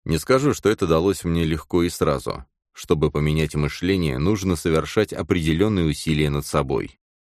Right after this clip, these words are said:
Но постепенно радость начала перевешивать. Для этого нужно было стать ребёнком и снова испытать восторг и желание познавать мир. Убери свои важность и серьёзность.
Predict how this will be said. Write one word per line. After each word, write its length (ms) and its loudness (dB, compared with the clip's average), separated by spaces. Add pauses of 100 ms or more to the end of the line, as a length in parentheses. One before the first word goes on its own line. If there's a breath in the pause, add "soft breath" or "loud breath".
(460)
Но 180 2
постепенно 680 0
радость 640 -2
начала 540 0
перевешивать. 840 -6 (340)
Для 160 0
этого 320 0
нужно 260 0
было 200 0
стать 280 0
ребёнком 500 0
и 140 -6
снова 460 2
испытать 460 0
восторг 640 2
и 200 -4
желание 580 2
познавать 540 -2
мир. 320 -6 (560)
Убери 280 0
свои 320 0
важность 520 -2
и 60 -2
серьёзность. 800 -2